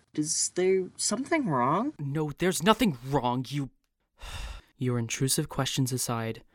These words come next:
Speaker 2: we've been assigned with figuring out entertainment for the night, so we decided on a movie session. That way, all of you can sit in silence and stare at the screen, and we can all end the night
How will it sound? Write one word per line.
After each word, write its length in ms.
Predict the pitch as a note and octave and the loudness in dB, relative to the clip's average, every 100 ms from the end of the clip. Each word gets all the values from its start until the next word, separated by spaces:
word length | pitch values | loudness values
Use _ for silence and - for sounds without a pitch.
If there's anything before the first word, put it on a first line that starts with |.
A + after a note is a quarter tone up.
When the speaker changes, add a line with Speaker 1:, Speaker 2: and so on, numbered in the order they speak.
| _ - | _ -8
Speaker 2:
we've 120 | A#2+ | -4
been 100 | A#2+ | -2
assigned 380 | A2+ - C#3 C#3+ | -2 2 4 4
with 120 | D3 | 0
figuring 400 | - C3 C3 A#2+ | -2 0 2 0
out 120 | A#2+ | 0
entertainment 560 | A#2+ C3 - D#3+ D3 - | -2 -4 0 2 2 0
for 120 | - | -8
the 100 | A#2+ | -8
night, 200 | A#2 A2+ | -10 -12
so 140 | - A#2+ | -8 -6
we 80 | |
decided 440 | A#2+ - A#2 A#2 A#2+ | -4 -6 -6 -8 -4
on 120 | B2 | -2
a 40 | |
movie 320 | B2 B2 A#2+ A#2 | 0 0 -2 -8
session. 420 | - - - - _ _ _ _ _ _ B2 | -8 -10 -12 -12 _ _ _ _ _ _ 0
That 280 | B2+ E3 | 2 2
way, 300 | B2 A2 B2+ - _ _ _ - | -2 -4 -6 -16 _ _ _ -4
all 180 | A#3+ F3 | 2 2
of 100 | A#2+ | 2
you 140 | A#2 | -2
can 180 | - B2 | -2 -6
sit 180 | - - | -4 -2
in 120 | F#3 | -4
silence 460 | - A#2+ A#2+ A#2+ - | -2 -2 -2 -4 -4
and 140 | C3+ B2 | -4 -4
stare 360 | - - B2 C3 | -4 -2 0 0
at 100 | D#3 | -2
the 80 | |
screen, 440 | D3 - B2 A#2 B2 _ _ - | -4 -4 -6 -6 -10 _ _ -6
and 120 | B2 | -4
we 60 | B2 | -2
can 160 | C3 - | -4 0
all 240 | C3+ C3 | 2 4
end 120 | C#3 C#3+ | 4 4
the 60 | |
night 260 | C3 A#2+ | 2 0